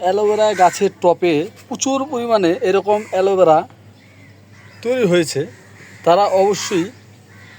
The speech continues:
এগুলো উঠিয়ে আরেকটি টবের মধ্যে রোপণ করুন। কারণ এই সময় যদি আপনারা এই চারাগুলো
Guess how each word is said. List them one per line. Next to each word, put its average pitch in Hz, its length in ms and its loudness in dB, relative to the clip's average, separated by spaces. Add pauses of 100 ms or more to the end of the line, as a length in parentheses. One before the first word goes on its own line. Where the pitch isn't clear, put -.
(140)
এগুলো 190 460 2 (320)
উঠিয়ে 208 300 0 (640)
আরেকটি 170 340 -4 (100)
টবের 185 320 0
মধ্যে 175 200 -2 (180)
রোপণ 156 260 -6
করুন। 104 240 -16 (1300)
কারণ 190 320 2
এই 214 220 4
সময় 240 340 2 (100)
যদি 214 240 -10
আপনারা 180 540 2 (1300)
এই 175 200 0
চারাগুলো 190 640 4